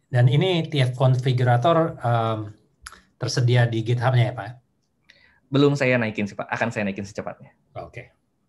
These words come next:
Speaker 2: Heeh. Lagi sibuk banget kebetulan, <laughs> sorry, sorry.
Speaker 1: <laughs> Ya. Oke, eh, untuk selanjutnya, eh, yang kita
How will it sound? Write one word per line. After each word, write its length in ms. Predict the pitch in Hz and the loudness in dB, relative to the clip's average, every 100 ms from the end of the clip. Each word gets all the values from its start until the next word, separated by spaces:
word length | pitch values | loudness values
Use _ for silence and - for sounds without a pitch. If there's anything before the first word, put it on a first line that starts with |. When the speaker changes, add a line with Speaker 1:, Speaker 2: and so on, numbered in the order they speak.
| _ | _
Speaker 2:
Heeh. 240 | - - - _ _ _ | -18 -18 -20 _ _ _
Lagi 320 | 110 101 101 98 | -8 -4 -4 -4
sibuk 240 | 104 98 | -6 -6
banget 200 | 107 101 | -6 -6
kebetulan, 420 | - 95 - 135 101 | -12 -16 -4 -2 -2
<laughs> 40 | |
sorry, 160 | 92 92 | -6 -10
sorry. 200 | 95 - 131 | -12 -10 -10
Speaker 1:
<laughs> 60 | - 127 - 127 - - _ _ _ _ _ _ _ _ - - | -8 -8 -8 -10 -12 -20 _ _ _ _ _ _ _ _ -20 -20
Ya. 160 | - - _ _ _ _ _ _ _ _ _ _ _ _ _ - _ _ _ _ _ _ _ _ _ _ _ 127 | -20 -20 _ _ _ _ _ _ _ _ _ _ _ _ _ -20 _ _ _ _ _ _ _ _ _ _ _ -4
Oke, 400 | 127 120 95 87 - - - | -2 -4 -6 -12 -20 -20 -4
eh, 460 | 120 120 120 120 120 - - - - _ _ _ _ _ _ _ _ _ _ _ _ - | 2 4 6 4 2 -2 -20 -20 -20 _ _ _ _ _ _ _ _ _ _ _ _ -6
untuk 400 | 131 139 - 135 | -2 0 0 -4
selanjutnya, 1040 | - 139 127 127 127 139 135 143 202 247 - _ _ - | -6 -2 0 2 0 -2 -2 -2 -2 -8 -16 _ _ -16
eh, 640 | 110 104 101 98 98 95 98 - _ _ _ _ _ _ _ _ _ _ _ _ _ _ _ _ _ | -12 -8 -8 -8 -10 -12 -14 -20 _ _ _ _ _ _ _ _ _ _ _ _ _ _ _ _ _
yang 400 | 107 104 104 117 | -12 -12 -14 -16
kita 240 | - 120 | -12 -8